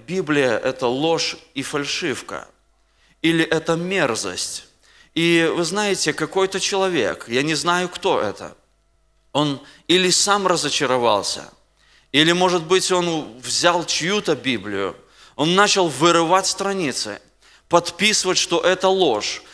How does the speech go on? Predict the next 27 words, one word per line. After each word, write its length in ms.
и 100
ходить 460
разбрасывать 1120
возле 380
подъезда 800
домов 600
или 180
просто 480
по 140
улице. 640
И 120
я, 220
знаете, 420
так 260
подумал, 460
я 140
начал 260
молиться 500
за 120
этого 260
человека, 600
и 140
какое-то 460
еще 260
время 340
долго 380
молился. 640